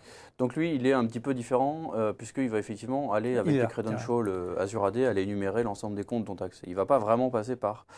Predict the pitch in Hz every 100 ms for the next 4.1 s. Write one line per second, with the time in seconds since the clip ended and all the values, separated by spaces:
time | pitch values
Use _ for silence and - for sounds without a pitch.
0 | - - 143 117 175 185 147 117 104 -
1 | 107 - - - 123 117 110 - 117 -
2 | 120 117 139 123 113 117 123 117 110 117
3 | 110 101 104 147 120 - 123 117 160 156